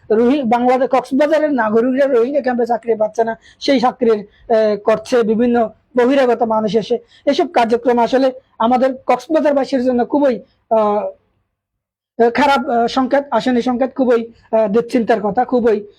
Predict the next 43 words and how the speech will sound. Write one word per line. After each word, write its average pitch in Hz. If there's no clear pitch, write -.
আহ, 214
ভয়ঙ্কর। 233
তো 240
এইসব 277
বিষয়গুলো 285
নিয়ে 269
আসলে 254
কারা 233
চিন্তা 233
করবে, 226
কারা 214
ভেবে 220
দেখ-, 226
ভেবে 214
দেখবে, 208
এটি 247
এখনো 233
বলার 220
কিছু 202
নেই। 233
জনপ্রতিনিধি 208
যারা 214
আছে, 208
বর্তমানে 247
জনপ্রতিনিধিদের, 247
এ, 233
আসলে, 240
আহ, -
একেবারে 220
নাই 226
বললেই 233
চলে। 226
যারা 226
এতদিন 247
পর্যন্ত 262
যারা 247
জনপ্রতিনিধি 233
ছিল, 240
তারাও 247
কিন্তু 254
লুটেপুটে 214
খেয়েছে। 214
তাদের, 220